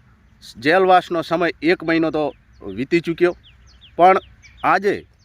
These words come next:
ચૈતરભાઈ માટે સારામાં સારો નિર્ણય આવે અને હાઈકોર્ટ દ્વારા એવો સારામાં સારી, સારામાં સારો નિર્ણય આપવામાં આવે અને તમામ નિર્ણય ચૈતરભાઈ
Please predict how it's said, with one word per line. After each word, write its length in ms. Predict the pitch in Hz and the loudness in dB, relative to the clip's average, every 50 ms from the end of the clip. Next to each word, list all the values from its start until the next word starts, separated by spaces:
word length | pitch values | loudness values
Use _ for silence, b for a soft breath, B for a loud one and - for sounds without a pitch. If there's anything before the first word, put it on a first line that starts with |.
| _ _ _ _ _ _ _ _ _ _ _ _ _ _ _ _ _ - | _ _ _ _ _ _ _ _ _ _ _ _ _ _ _ _ _ -2
ચૈતરભાઈ 460 | 156 180 175 - 226 202 175 202 202 | -2 -2 0 0 0 2 2 0 2
માટે 420 | 180 180 175 - 175 165 156 - - | 2 0 0 0 -2 -4 -4 -6 -10
સારામાં 540 | - - - 151 156 170 180 175 180 175 | -16 -10 -4 -2 0 0 0 0 -2 -4
સારો 300 | 151 - 160 170 170 170 | -4 -2 -2 -2 0 -2
નિર્ણય 380 | 170 151 151 160 170 175 175 175 | -2 -4 -2 -2 0 0 0 0
આવે 240 | 175 175 175 180 170 - - - _ | 0 0 -2 -4 -8 -10 -20 -18 _
અને 140 | 139 139 120 | -10 -8 -8
હાઈકોર્ટ 460 | 92 92 117 156 180 - 233 220 185 | -4 -2 -2 -2 -2 0 -2 -2 0
દ્વારા 360 | 170 180 185 185 175 170 160 - - _ _ | 2 2 4 4 4 2 -2 -6 -12 _ _
એવો 160 | 143 165 156 143 | -8 -8 -8 -8
સારામાં 440 | - - 151 147 165 165 165 165 | -8 -4 -2 0 0 0 -2 -4
સારી, 400 | 143 - 160 160 160 147 107 80 - _ _ - _ _ _ _ _ _ _ _ - _ _ _ - _ - - | -2 0 0 0 0 -2 -6 -10 -18 _ _ -20 _ _ _ _ _ _ _ _ -20 _ _ _ -20 _ -6 -2
સારામાં 340 | 147 139 156 165 165 165 156 | 0 2 2 2 2 0 -2
સારો 240 | - 156 156 160 156 | 0 0 0 0 0
નિર્ણય 300 | 139 143 151 160 165 151 - | 0 -2 0 0 0 -2 0
આપવામાં 560 | 139 151 156 - _ 185 175 175 175 180 185 | -2 -2 -2 -2 _ 2 2 4 4 4 4
આવે 180 | 180 185 190 190 | 2 2 -2 -4
અને 500 | 185 - _ - - 147 156 151 135 113 - - - - - - - - - - | -8 -14 _ -12 -10 -6 -4 -4 -6 -6 -8 -14 -20 -20 -20 -20 -20 -20 -4 -2
તમામ 280 | 165 165 208 214 208 196 | 0 2 4 2 2 2
નિર્ણય 400 | 185 185 185 185 180 143 101 78 | 2 2 2 2 2 0 -2 -6
ચૈતરભાઈ 880 | - - - - - - 160 170 - 208 175 143 147 160 196 180 151 | -12 -20 -20 -12 -4 -4 -4 0 0 -2 -2 0 0 0 0 -2 -4